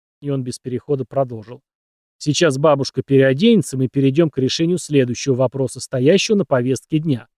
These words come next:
Следующий вопрос, как оказалось, имел прямое отношение к роду Медичи.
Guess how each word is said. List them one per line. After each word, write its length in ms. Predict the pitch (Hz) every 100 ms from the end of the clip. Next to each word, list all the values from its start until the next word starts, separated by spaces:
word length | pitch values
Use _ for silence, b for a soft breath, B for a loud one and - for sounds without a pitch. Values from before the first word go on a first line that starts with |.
| _ _ _ _ _ _ _ _ _ _ _ _ _ _ _
Следующий 440 | - 214 240 -
вопрос, 420 | 226 226 - 285 -
как 160 | 147
оказалось, 600 | - 151 135 135 120 -
имел 200 | 139 220
прямое 360 | - 151 139 214
отношение 520 | - 135 - 156 175
к 60 | -
роду 260 | 135 123
Медичи. 540 | 160 175 107 - -